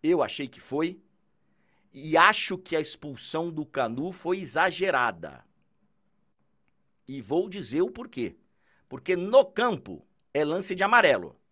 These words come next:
O árbitro dá amarelo. E aí o var, pra chamar, ele tem que ter certeza que há um erro clamoroso, como diria o outro.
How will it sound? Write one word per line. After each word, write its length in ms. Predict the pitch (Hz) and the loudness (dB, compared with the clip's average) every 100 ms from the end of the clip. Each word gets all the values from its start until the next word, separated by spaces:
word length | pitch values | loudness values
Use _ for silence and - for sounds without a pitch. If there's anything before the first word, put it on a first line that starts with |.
| _ _ _ _ _ | _ _ _ _ _
O 140 | - 107 | -8 -4
árbitro 240 | 147 175 | -4 -2
dá 120 | 170 | 0
amarelo. 460 | 180 214 131 85 67 _ _ _ _ _ _ | 4 4 2 0 -10 _ _ _ _ _ _
E 100 | 139 | 2
aí 280 | 175 196 226 | 4 4 8
o 160 | 262 233 | 10 10
var, 520 | 123 170 196 - _ _ _ - | 6 6 6 4 _ _ _ -2
pra 160 | 143 | -2
chamar, 600 | - 135 110 160 151 80 _ _ _ _ _ _ | 0 -2 2 4 2 0 _ _ _ _ _ _
ele 200 | 143 156 | -8 -6
tem 280 | - 185 220 | -6 -8 -8
que 180 | - 214 | -12 -16
ter 220 | - 127 | -12 -8
certeza 720 | - - 208 - 170 196 208 | -4 0 -2 -2 -2 -2 -4
que 180 | 208 170 | -6 0
há 100 | 160 | 0
um 220 | 196 190 | 0 0
erro 420 | 151 180 180 226 - _ _ _ _ _ - | 0 0 -2 -10 -14 _ _ _ _ _ -10
clamoroso, 960 | 170 202 226 226 180 185 190 127 110 | -2 0 2 4 6 6 4 0 -8
como 240 | - 117 101 | -10 -10 -8
diria 260 | 113 110 | -6 -6
o 60 | 98 | -6
outro. 400 | 92 80 73 | -10 -14 -18